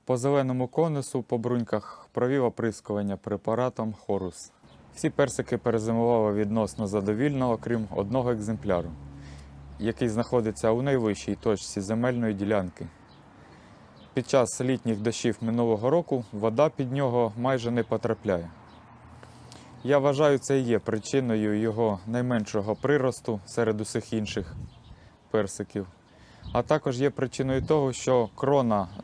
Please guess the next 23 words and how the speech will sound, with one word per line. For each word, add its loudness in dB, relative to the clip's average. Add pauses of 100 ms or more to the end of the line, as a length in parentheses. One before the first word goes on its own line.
за 4
зиму 0 (200)
минулу 0 (460)
значно 0
підмерзла. -2 (800)
І -2
залишилась 2
лише 0
одна 2
гілка, -2 (600)
яка 2
проявляє 2
ознаки 0
життя. -2 (1600)
Сподіваюся, 4
що -2
з -10
центрального 0
провідника 0
вдасться 0
вирости 0
додаткові 0
бруньки -2